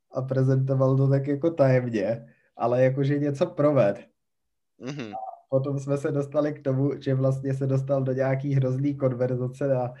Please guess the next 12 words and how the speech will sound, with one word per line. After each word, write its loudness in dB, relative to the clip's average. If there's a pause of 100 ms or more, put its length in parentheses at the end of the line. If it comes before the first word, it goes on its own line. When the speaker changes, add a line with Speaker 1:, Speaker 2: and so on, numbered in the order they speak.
(240)
Speaker 1:
Facebooku -2 (400)
a -2 (440)
že -6
tam -6
prostě, -2 (240)
mm, -6
napsal -4
něco 0
hroznýho 0 (420)
do -6
nějakých 0
Speaker 2:
Opilej. 2